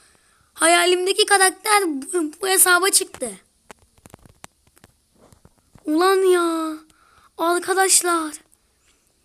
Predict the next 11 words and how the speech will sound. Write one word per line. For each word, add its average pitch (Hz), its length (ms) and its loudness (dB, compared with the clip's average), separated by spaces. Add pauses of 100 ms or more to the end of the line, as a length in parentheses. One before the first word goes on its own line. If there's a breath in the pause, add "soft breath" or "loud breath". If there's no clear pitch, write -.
(120)
Hayalimdeki 359 680 2
karakter 403 560 -2
bu, 277 80 -6 (300)
bu 349 140 -4
hesaba 381 420 0
çıktı. 311 560 -6 (2750)
Abi 330 340 -2
Tara 349 280 -6
çıktı - 380 0
ya. 320 460 0 (1300 soft breath)
Arkadaşlar. 349 1120 2